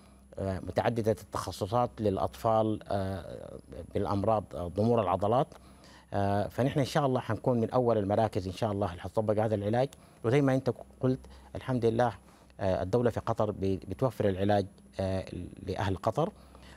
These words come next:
لكن نحن الحمد لله حتى في، آه، بالنسبة لذوي الجنزمة كان في، آه، آه، دو-، آه، يعني، خيرين،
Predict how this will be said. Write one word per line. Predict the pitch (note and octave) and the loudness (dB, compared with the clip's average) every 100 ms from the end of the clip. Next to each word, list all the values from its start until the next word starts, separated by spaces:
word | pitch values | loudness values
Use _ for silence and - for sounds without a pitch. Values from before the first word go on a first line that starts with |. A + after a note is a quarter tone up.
| - G#2 | -12 0
لكن | B2+ C3 C#3 A#2 | 0 2 0 0
نحن | B2+ | -2
الحمد | B2 - D3 C3 | -4 0 0 2
لله | A#2 B2 | 2 0
حتى | - C3 B2+ | -2 -4 -2
في، | A2+ G#2+ G#2+ - | 0 0 -2 -6
آه، | G#2+ G2+ - F2+ | -8 -8 -8 -2
بالنسبة | G2+ A#2 A2+ | 0 4 4
لذوي | G#2 G2+ | 4 4
الجنزمة | G2 B2+ A#2+ E3 - - - - - - | 4 2 2 -4 -6 -20 -20 -20 -20 -2
كان | C#3 C3+ | 0 0
في، | - C#3 B2+ G2+ - | 2 2 2 0 -2
آه، | G#2+ - G2 - - F#2 | -2 -4 -8 -10 -12 -8
آه، | G2 F#2 - - - - | -6 -8 -14 -20 -20 0
دو-، | A2+ G#2 | 0 2
آه، | - G2+ G2 - - | 0 -2 -4 -8 -10
يعني، | F#2 F#2+ F2+ | -8 -6 -2
خيرين، | A#2+ A2 A#2 C3+ C#3 C3 | 0 4 4 6 4 2